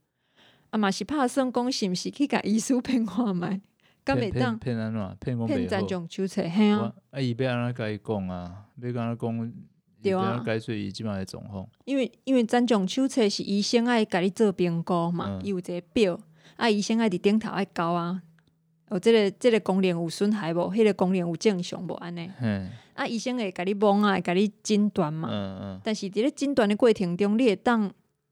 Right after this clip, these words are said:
Speaker 2: 啊，
Speaker 1: 你可能会当甲骗嘛，
Speaker 2: OK。
Speaker 1: 讲，啊，
Speaker 2: 哦，啊，
Speaker 1: 我
Speaker 2: 我无感觉。
Speaker 1: 你安尼甲我念，我拢无感觉，
Speaker 2: <laughs>
Speaker 1: 吼，之，之类的。所以因，因就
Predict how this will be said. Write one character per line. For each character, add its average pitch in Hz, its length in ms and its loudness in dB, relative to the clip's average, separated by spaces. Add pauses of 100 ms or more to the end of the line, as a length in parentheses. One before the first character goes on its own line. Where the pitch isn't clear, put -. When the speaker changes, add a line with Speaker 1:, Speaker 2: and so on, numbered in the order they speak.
(180)
Speaker 2:
啊， 117 200 -10
Speaker 1:
你 277 80 -2
可 - 160 -2
能 277 120 2
会 202 80 0
当 247 180 -4
甲 220 80 -4
骗 - 260 -8
嘛， 156 240 -10
Speaker 2:
OK。 - 20 -8
Speaker 1:
讲， 233 100 -2
啊， 269 300 0
Speaker 2:
哦， - 40 -4
啊， - 40 -2
Speaker 1:
我 139 80 0 (100)
Speaker 2:
我 127 60 2
无 113 180 -2
感 113 260 -2
觉。 98 260 -8
Speaker 1:
你 302 120 2
安 302 100 -2
尼 311 80 -2
甲 240 100 -4
我 254 120 2
念， 262 180 2
我 254 140 0
拢 277 100 -6
无 220 160 -2
感 226 260 -4
觉， 202 220 -4
Speaker 2:
<laughs> 196 120 -14
Speaker 1:
吼， - 140 -6 (680)
之， 202 160 -8
之 - 0 -
类 180 340 -2
的。 - 140 -14
所 226 160 2
以 - 60 2
因， 214 300 0
因 208 180 0
就 190 100 2